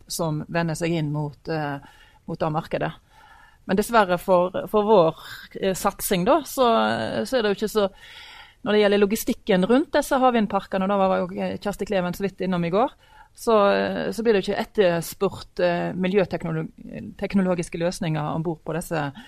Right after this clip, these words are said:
serviceskipene eller installasjonsfartøyene eller den flåten som skal, skal serve disse parkene. Så, eh,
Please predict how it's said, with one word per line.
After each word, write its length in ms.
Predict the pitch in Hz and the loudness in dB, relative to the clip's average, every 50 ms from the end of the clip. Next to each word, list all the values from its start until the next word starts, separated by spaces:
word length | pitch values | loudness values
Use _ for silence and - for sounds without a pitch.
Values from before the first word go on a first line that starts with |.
| - - - - - - - | -20 -20 -20 -20 -20 -20 -10
serviceskipene 840 | - - 226 196 165 160 - - 170 156 - 170 160 156 156 156 156 | 2 6 6 6 6 6 2 2 0 0 0 -2 -2 0 0 0 0
eller 200 | 156 156 156 156 | 0 0 -2 -2
installasjonsfartøyene 1160 | 156 165 - - 170 165 165 202 190 165 - - 165 151 - - - 156 151 147 151 156 156 151 | -2 -2 -2 -2 -2 -2 -2 0 -2 -2 0 0 0 0 0 -2 -4 -4 -2 -2 -2 -2 -2 -4
eller 240 | 151 156 151 156 156 | -4 -4 -4 -4 -2
den 140 | 160 156 | -4 -4
flåten 360 | 156 175 180 175 175 - 170 143 | 0 2 2 2 2 0 -6 -6
som 140 | - 160 151 | -6 -6 -8
skal, 260 | - - 165 156 147 - - _ - - - - - - - - - | -6 -4 -4 -4 -4 -6 -12 _ -20 -20 -20 -20 -20 -20 -20 -20 -18
skal 200 | 196 - - 208 - | -18 -8 -6 -4 0
serve 320 | - 208 190 190 180 160 151 | 2 4 4 4 4 0 0
disse 160 | 160 - - | -2 -4 -4
parkene. 400 | - 170 - - 156 151 143 160 165 | -6 -6 -4 -4 -4 -4 -4 -4 -6
Så, 180 | - - 220 196 190 185 | 0 4 6 6 8 6
eh, 280 | 180 180 175 180 170 | 6 4 2 0 -2